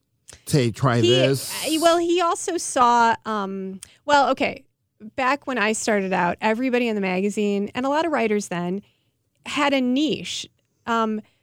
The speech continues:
Speaker 2: so, like, if you were starting out in the business, you wanted to find something to specialize in, and that you would be an expert in that.
Speaker 1: Mm.
Speaker 2: And people would wa-, go to you because, A, okay, you, you are an expert in, you know, whether it's politics or education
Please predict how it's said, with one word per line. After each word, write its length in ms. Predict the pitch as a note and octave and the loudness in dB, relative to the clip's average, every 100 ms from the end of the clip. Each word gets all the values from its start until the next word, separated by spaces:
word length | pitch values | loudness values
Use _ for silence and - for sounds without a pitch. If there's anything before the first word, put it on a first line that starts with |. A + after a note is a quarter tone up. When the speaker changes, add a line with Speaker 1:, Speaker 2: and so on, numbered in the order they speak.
| - | -4
Speaker 2:
so, 160 | C#4+ | 0
like, 220 | C4+ C4 | 2 0
if 140 | C4+ C4+ | -2 -2
you 100 | D4+ | -2
were 80 | E4 | -2
starting 360 | - C4 B3 | 0 0 0
out 120 | A3+ | 0
in 60 | G#3 | -2
the 80 | G#3+ | 0
business, 400 | G#3 A3 G#3+ A#3 | 0 0 -2 -2
you 100 | A#3 | -2
wanted 320 | A#3+ A#3+ A#3+ | 0 0 0
to 60 | G#3 | -2
find 460 | - G#3 G3 G3 - _ _ _ | -2 0 0 -2 -4 _ _ _
something 380 | - C4 C#4 B3+ | -2 0 2 0
to 80 | |
specialize 640 | A3+ - C#4 - C4 G3 F#3+ | -2 -2 -2 0 0 0 0
in, 300 | F#3 F#3 F#3+ - _ - | 0 -2 -4 -10 _ -2
and 200 | B3+ A3 | -2 0
that 340 | C4+ C#4 C#4 | 0 0 -2
you 120 | C4 C#4 | -2 0
would 100 | C4+ | 0
be 140 | C#4 | 0
an 80 | A3+ | -2
expert 460 | B3 - - G#3+ F3+ | -8 -12 -10 -6 -4
in 80 | E3 | -6
that. 120 | D#3 | -2
Speaker 1:
Mm. 220 | B2+ A2 | 2 2
Speaker 2:
And 80 | G#2 | 2
people 340 | F#2 - C#4+ | -2 -2 -2
would 180 | A#3+ B3 | 0 -2
wa-, 200 | G#3+ A3 - | 0 0 0
go 160 | A#3 C4+ B4+ | 0 2 2
to 60 | |
you 300 | C#4+ E3+ F3 | 0 -4 -4
because, 500 | G3+ A#3+ - A3+ G#3 - _ _ _ - | -4 -6 -2 -2 -2 -8 _ _ _ -2
A, 160 | B3+ C4 | -2 0
okay, 200 | B3+ A3+ | 0 0
you, 380 | F#3 G3 B3 C4 | 0 0 0 0
you 440 | G#3+ A3+ A#3+ B3 A#3+ | -2 -4 -2 0 0
are 180 | A3+ | 0
an 100 | G#3+ | 0
expert 480 | G#3+ G#3+ - G#3+ G#3 - | -2 -6 -6 -2 -2 0
in, 440 | G3+ F#3+ F#3 F#3 - _ _ - | 0 0 -2 -4 -10 _ _ -4
you 80 | A3 | 0
know, 80 | G3+ | 2
whether 260 | G#3 G#3 | 0 0
it's 160 | G3+ - | -2 -4
politics 760 | - - B3+ C4 - G3 - - | -6 -4 -2 -2 -2 -6 -10 -12
or 120 | - - | -14 -8
education 1000 | A3 G3 G#3 - A#3 A#3 - F#3 D#3+ | -6 -6 -10 -6 -4 -2 -4 -6 -6